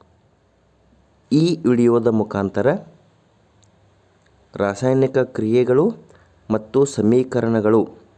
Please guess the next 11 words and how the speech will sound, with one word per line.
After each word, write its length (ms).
ಪಾಠದಿಂದ 2250
ಅದರ 280
ಮುಂದೆ 720
ಬರುವ 300
ರಾಸಾಯನಿಕ 640
ಸಮೀಕರಣಗಳು 1000
ಎಂದರೇನು 800
ಎನ್ನುವುದನ್ನು 720
ತಿಳಿಸುತ್ತೇನೆ. 720
ನನ್ನ 140
ಹಿಂದಿನ 380